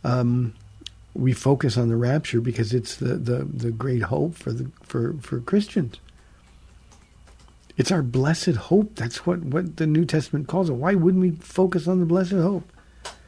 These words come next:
The idea that Jesus is gonna come at any moment. I mean, all you gotta do is look around at the world that we live in. It's getting worse and worse. It's getting more and more evil.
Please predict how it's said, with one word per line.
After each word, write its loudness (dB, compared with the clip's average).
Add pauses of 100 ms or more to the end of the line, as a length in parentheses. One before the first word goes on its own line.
(340)
The 4
idea 8
that 0
Jesus 2
is -2
gonna 0
come 2
at -2
any 2
moment. 2 (1000)
I 2
mean, 6
all 6
you 6
gotta 6
do 6
is 4
look 0
around 4
at 2
the 2
world 4
that 0
we 2
live 4
in. 4
It's -2
getting 2
worse 4
and 0
worse. 2
It's -8
getting 0
more 4
and 4
more 0
evil. -2